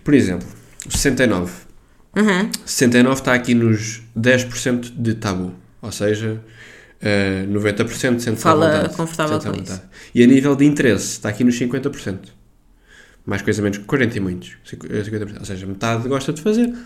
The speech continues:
Speaker 1: metade não gosta. Algum comentário? Não, está tudo ok. O missionário, por acaso, é o mais...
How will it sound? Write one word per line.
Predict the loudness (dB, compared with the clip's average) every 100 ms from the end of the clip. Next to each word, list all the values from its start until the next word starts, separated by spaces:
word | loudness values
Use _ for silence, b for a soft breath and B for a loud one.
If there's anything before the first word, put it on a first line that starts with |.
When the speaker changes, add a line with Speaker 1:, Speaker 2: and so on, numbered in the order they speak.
| -14
Speaker 1:
metade | -6 -4 -2
não | -4
gosta. | -6 -10 -18 -20 -20 -20 _ -20 -20 -18 -6
Algum | -4
comentário? | -4 -6 -4 -4 -6 -10 -20 _ _ _ _ _
Não, | -10 -10 -12
está | -14
tudo | -12 -10
ok. | -10 -12 -18 -20 B B B B B 4
O |
missionário, | 4 6 6 6 6
por | 4
acaso, | 4 4 4
é | 4
o | 4
mais... | 2 2 0 0 -4 -10 -16 -20